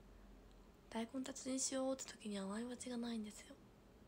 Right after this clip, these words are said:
一プレイ百円です。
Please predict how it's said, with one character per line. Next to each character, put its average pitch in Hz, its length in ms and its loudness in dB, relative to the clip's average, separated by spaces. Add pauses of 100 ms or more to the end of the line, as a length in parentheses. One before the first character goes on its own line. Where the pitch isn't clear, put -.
(1300)
一 294 220 6
プ 320 140 6
レ 254 140 12
イ 202 40 8
百 202 240 4
円 220 100 8
で 220 120 4
す。 - 180 0